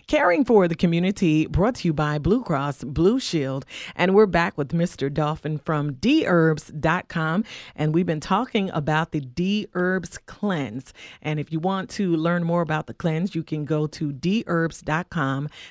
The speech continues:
That's D H E R B S dot com,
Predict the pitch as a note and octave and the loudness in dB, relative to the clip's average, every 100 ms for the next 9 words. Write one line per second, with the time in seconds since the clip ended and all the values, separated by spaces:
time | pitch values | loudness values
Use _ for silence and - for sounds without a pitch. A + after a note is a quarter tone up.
0 | - D3+ D3 C3+ E3+ A3 B3 - E3 E3 | -6 -6 -4 -2 0 2 0 -2 -2 -2
1 | E3 - F#3 G3 G3+ D#3+ D3+ D3 D3 D#3+ | -4 -8 -4 -2 -2 -2 -2 -2 -4 -2
2 | F#3+ - D#3 C#3+ D3 - _ - _ C#3 | -2 -2 -4 -4 -6 -10 _ -20 _ -10
3 | C3+ D#3+ G#3+ - - G#3+ E3 C3+ C#3 D3+ | -2 -2 -2 -8 -6 -2 0 2 0 -2